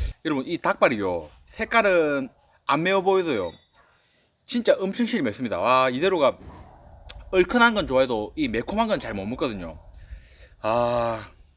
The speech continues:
아까 땡초 세 개 갈아넣고, 그리고 햇마늘 자체가 좀 알싸하게 매콤합니다. 이 갈아가지고 딱 베이스를 하니까, 하, 입이 화닥화닥합니다. 와, 그래도 뭐 자꾸 땡깁니다, 이거 뭐.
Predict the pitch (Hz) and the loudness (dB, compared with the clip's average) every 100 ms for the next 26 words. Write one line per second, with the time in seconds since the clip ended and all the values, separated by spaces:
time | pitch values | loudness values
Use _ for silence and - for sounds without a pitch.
0 | _ _ _ _ - - 131 147 151 - | _ _ _ _ -20 -8 0 2 2 0
1 | 208 180 139 135 139 160 170 156 151 139 | -2 -6 -4 -4 -2 0 0 0 0 0
2 | 117 110 147 127 - 233 240 220 165 190 | 0 -2 -2 -2 -2 4 6 6 2 0
3 | - 226 139 104 82 80 _ _ _ - | -2 0 2 2 -2 -12 _ _ _ -12
4 | 147 135 - - 143 - 165 175 175 110 | -10 -10 -14 -6 -6 -4 -6 -2 0 0
5 | 160 139 120 110 82 - - - 139 113 | -2 -4 -2 -4 -6 -10 -12 -2 0 0
6 | - _ _ 151 170 160 131 - - - | -6 _ _ 2 4 4 0 -8 -12 -6
7 | 143 160 151 131 120 92 85 76 - - | -2 -2 -2 -4 -4 -6 -6 -12 -20 -20
8 | - - - - - - - - - - | -20 -20 -16 -14 -14 -16 -16 -16 -14 -16
9 | - - - - - - - - 196 185 | -18 -20 -14 -8 -6 -4 -8 -10 -6 -4
10 | - - 139 147 156 160 92 92 113 120 | -4 -6 -6 -6 -8 -6 -6 -2 0 2
11 | 123 120 110 - _ _ _ - - - | 2 0 -6 -16 _ _ _ -20 -20 -20
12 | - - - - - _ _ _ - - | -20 -20 -20 -20 -20 _ _ _ -16 -16
13 | - - 175 180 123 87 - - - - | -16 -4 0 0 -2 -4 -14 -18 -8 -2
14 | 165 - 175 180 220 214 127 98 85 76 | -2 -2 -6 -2 2 4 4 0 -8 -12